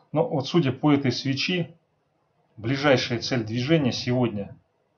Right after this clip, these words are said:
я думаю, она будет закрыта, это сто четырнадцать с половиной, сто пятнадцать. По факту проторговки здесь, набора позиций, следующая цель движения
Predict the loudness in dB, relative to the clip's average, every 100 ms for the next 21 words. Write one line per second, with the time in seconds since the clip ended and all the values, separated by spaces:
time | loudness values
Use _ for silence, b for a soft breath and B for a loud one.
0 | _ -4 -2 0 0 2 0 0 -2 -2
1 | 0 0 -2 -4 -8 -10 -8 -8 -6 -4
2 | -4 -4 -4 0 0 -2 -4 -8 -12 -8
3 | -4 -4 -6 -18 _ _ _ _ _ _
4 | _ 2 8 6 6 -2 -4 4 4 4
5 | -2 -4 -2 0 0 0 -2 -2 -4 0
6 | 0 0 -2 -6 -8 -6 -6 -6 -8 -6
7 | -6 -4 -4 -2 -2 -2 -4